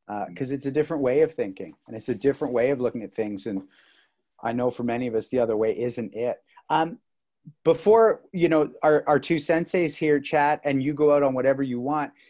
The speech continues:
Speaker 1: can you tell everybody your, uh, belief in what the greatest rank is? I think everybody would do well to hear that.
Speaker 2: Well, I've always said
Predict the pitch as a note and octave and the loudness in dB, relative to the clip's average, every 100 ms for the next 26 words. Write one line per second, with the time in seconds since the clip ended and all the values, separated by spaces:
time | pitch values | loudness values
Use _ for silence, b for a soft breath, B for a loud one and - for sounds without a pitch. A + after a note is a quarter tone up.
0 | b - F#4 F#4+ - A#3 F#3+ F3+ E3 E3 | b -8 -4 -2 0 2 2 2 0 0
1 | D#3+ D#3+ D3 - _ D#3+ C#3+ C#3+ C#3+ C#3 | 0 0 -4 -10 _ -2 2 4 4 2
2 | - _ _ A#2+ - - C#3+ C3 C#3 C#3 | -4 _ _ -20 -16 -4 -4 -2 -2 0
3 | D3+ D3 - - C#3 C3 B2 - C3 B2+ | -2 -6 -16 -6 -4 -2 -4 -4 -2 -2
4 | B2 A#2+ A#2 A#2 C3+ C3 - F3+ F#3+ D#3+ | -4 -6 -6 -6 -6 -6 -8 -8 -4 -2
5 | C#3+ C3+ B2+ B2 A#2+ A2 B2 A#2+ A#2 G#2+ | -2 0 -2 -2 -4 -8 -6 -2 -2 -2
6 | G2 G2+ F#2+ E2 - - _ _ _ _ | -4 -4 -6 -8 -16 -18 _ _ _ _
7 | _ _ _ _ _ _ _ _ F#3 F3+ | _ _ _ _ _ _ _ _ 4 6
8 | F3+ F3+ _ _ _ _ _ _ _ _ | 6 2 _ _ _ _ _ _ _ _
9 | - F3 F#3+ F#3 - F3 E3+ | -4 2 4 2 2 2 0